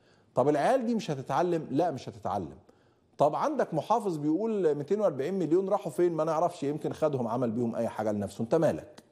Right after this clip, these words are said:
يعني انت، انت ايه دخلك؟ احنا بنحارب الارهاب في سينا، ما يصبروا، ما ان شاء الله عن العيال دي ما اتعلمت. مية وعشرة ألف بني ادم ان شاء الله عنهم ما اتعلموا، ايه المشكله؟ الاكتر من كده، لما الجيش هد المدارس كمان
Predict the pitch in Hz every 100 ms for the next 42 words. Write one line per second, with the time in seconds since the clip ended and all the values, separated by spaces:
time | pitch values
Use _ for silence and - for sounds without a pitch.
0 | _ _ _ - 113 151 170 160 165 190
1 | 180 - - - - - _ _ - 156
2 | 185 175 196 185 139 127 143 139 120 107
3 | 80 - _ 139 190 185 156 180 - -
4 | - - _ _ 151 170 214 220 185 165
5 | 151 131 165 160 139 117 101 110 92 80
6 | 165 233 202 165 143 190 175 156 160 202
7 | 180 156 151 165 185 190 269 233 202 185
8 | 165 147 143 185 226 123 196 240 226 -
9 | 233 254 - - - - 127 240 - 175
10 | 131 117 180 123 113 117 110 208 - 180
11 | 170 135 117 127 151 131 - 113 156